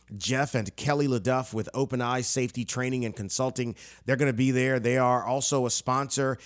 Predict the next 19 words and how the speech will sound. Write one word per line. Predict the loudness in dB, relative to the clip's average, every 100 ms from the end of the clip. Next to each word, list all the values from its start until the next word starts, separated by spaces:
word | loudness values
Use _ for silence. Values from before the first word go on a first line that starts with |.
| -18 -6
And | 0 2 2 -2
the | -6 -4
chief | 0 0 -2
is | -2
gonna | -2 0
be | 0
talking | 4 4 4 0 0
at | -2
this | -4 -2
year's | -4 -4
event | -4 -4 -4
because | -6 -6
he's | -6 -4
such | -6 -4
a |
great | -4 -4
speaker | -6 -6 -8 -4 -4 -4 -12 -20 -10
about | -4 0 0 -2
why | 0 0 0 0 -2